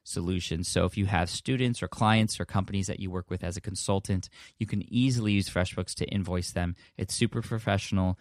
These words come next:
super fast, so you don't have to worry and have headaches about over that, uh, over that stuff.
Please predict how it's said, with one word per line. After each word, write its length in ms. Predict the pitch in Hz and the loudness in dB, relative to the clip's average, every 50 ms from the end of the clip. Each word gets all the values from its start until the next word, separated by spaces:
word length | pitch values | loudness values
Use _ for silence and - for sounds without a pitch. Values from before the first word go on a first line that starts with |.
| - _ _ | -8 _ _
super 300 | - - - 101 - 101 | -8 -6 -4 -2 -2 -4
fast, 340 | - - 92 90 87 90 - | 0 4 4 4 4 4 2
so 80 | - 95 | 0 0
you 120 | 92 98 | 2 4
don't 220 | 104 104 98 - | 6 4 4 4
have 180 | 104 104 95 - | 0 0 -2 -2
to 120 | - 92 90 | -2 -2 -2
worry 400 | 92 101 107 110 107 101 95 92 | 0 0 2 2 2 2 2 2
and 240 | 92 90 87 90 - | 0 -2 -4 -6 -10
have 180 | - - 92 85 | -6 -6 -6 -4
headaches 420 | - - 139 147 117 92 - - | 0 0 4 4 4 4 2 0
about 200 | - - 90 87 | -2 -2 0 0
over 160 | 82 82 87 87 | 0 -2 -2 -2
that, 160 | 82 73 - _ _ - | -2 -4 -6 _ _ -4
uh, 160 | - 101 87 - | -2 -2 0 0
over 220 | - 98 95 92 | 0 -2 0 0
that 180 | 87 87 85 82 | 0 -2 -2 -2
stuff. 300 | - - 92 90 - | -2 0 0 0 0